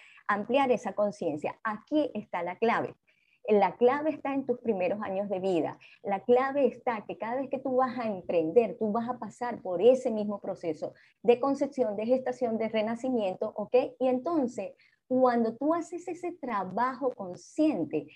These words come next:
ya vas cambiando tu sistema de creencias y eso te va a ampliar la capacidad, va a ampliar tus talentos, va a aclarar tu visión y tu propósito de vida y por lo tanto tu compromiso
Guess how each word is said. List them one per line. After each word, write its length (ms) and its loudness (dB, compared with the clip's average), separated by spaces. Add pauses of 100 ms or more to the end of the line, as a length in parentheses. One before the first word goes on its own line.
(180)
ya 380 2
vas 420 -2
cambiando 560 -4
tu 140 -10
sistema 640 -4
de 180 -6
creencias 560 -2
y 60 -2
eso 180 -2
te 140 0
va 240 -4 (120)
a 60 -6
ampliar 480 -2
la 160 -2
capacidad, 600 -4 (440)
va 160 2
a 20 0
ampliar 340 -2
tus 160 -2
talentos, 500 0 (100)
va 280 -2
a 80 -2
aclarar 680 -2
tu 160 2
visión 520 0
y 100 -2
tu 140 -10
propósito 640 -4
de 120 -4
vida 340 0
y 100 0
por 200 -2
lo 120 -2
tanto 340 -6
tu 200 -4
compromiso 800 -2